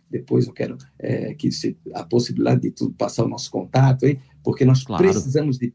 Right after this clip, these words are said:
Speaker 1: patrocinadores, investidores, colaboradores, aqueles, pessoas que realmente gostam do futebol, e o futebol, assim, ó, com honestidade, com lisura, né?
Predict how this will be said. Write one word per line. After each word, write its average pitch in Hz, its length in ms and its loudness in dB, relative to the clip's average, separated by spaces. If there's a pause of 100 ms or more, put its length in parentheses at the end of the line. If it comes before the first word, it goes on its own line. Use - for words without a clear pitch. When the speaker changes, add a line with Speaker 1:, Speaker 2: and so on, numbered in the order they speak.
(120)
Speaker 1:
patrocinadores, 120 1040 -4
investidores, 127 880 2
colaboradores, 131 1040 0 (300)
aqueles, 147 560 0 (120)
pessoas 139 460 0
que 143 140 2
realmente 131 460 4
gostam 131 380 0
do - 60 -4
futebol, 131 480 0 (200)
e 135 80 6
o 135 60 6
futebol, 156 960 0
assim, 165 300 0
ó, 143 140 0 (280)
com 131 220 4
honestidade, 127 1000 0 (140)
com 156 180 4
lisura, 139 560 2 (300)
né? - 260 0